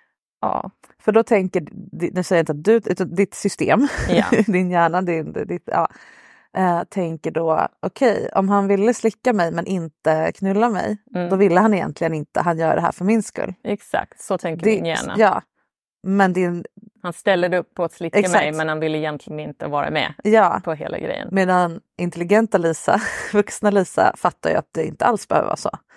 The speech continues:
Speaker 1: Mm.
Speaker 2: Män vill inte knulla varje gång de är kåta.
Speaker 1: Nej.
Speaker 2: De kan inte heller knulla varje gång de är kåta. Det kan ha massor med andra orsaker att man inte vill ha just samlag
Speaker 1: Ja.
Speaker 2: än att man inte vill ha sex egentligen med personen.
Speaker 1: Mm.
Speaker 2: Det vet ju du,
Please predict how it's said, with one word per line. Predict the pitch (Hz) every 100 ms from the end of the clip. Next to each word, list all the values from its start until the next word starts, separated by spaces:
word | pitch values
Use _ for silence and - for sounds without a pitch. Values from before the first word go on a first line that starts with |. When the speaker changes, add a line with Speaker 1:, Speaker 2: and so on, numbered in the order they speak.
| _ -
Speaker 1:
Mm. | 202 185 202
Speaker 2:
Män | 165 175 240
vill | 175 160
inte | 156 -
knulla | - 185 165 202
varje | 175 156 156
gång | 160 151
de | 147
är | 147
kåta. | 165 151 - - - -
Speaker 1:
Nej. | 190 180 -
Speaker 2:
De | - 165
kan | - - 311 349
inte | 202 - -
heller | 165 -
knulla | - - -
varje | - -
gång | -
de | -
är |
kåta. | - - - - _ -
Det | 175
kan | - 175
ha | 165
massor | 170 214 - - 254
med | 233
andra | 208 175 233
orsaker | 214 - - -
att | 139
man | 160
inte | 156 147
vill | 156
ha | 156
just | 151 151 -
samlag | - 208 180 180 240 - 202 247 _ -
Speaker 1:
Ja. | 202 190 190 _ _ _ _ _ -
Speaker 2:
än | 190 170 160 156 147 - -
att | -
man | 165
inte | 151 -
vill | 160
ha | -
sex | 233 - -
egentligen | - - -
med | -
personen. | - 233 - - - _ _ -
Speaker 1:
Mm. | 202 185
Speaker 2:
Det |
vet | 185 214 -
ju | 143
du, | -